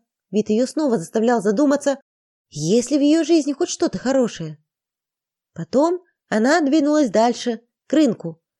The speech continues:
что находился за небольшим мостиком. На окраине того самого рынка торговали всяким никому не нужным хламом, старой одеждой, использованными вещами или поношенной обувью.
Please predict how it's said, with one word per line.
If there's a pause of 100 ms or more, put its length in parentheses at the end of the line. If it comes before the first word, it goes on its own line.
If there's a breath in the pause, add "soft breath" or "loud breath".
что
находился
за
небольшим
мостиком. (1000)
На
окраине
того
самого
рынка
торговали
всяким
никому
не
нужным
хламом, (400)
старой
одеждой, (260)
использованными
вещами
или
поношенной
обувью.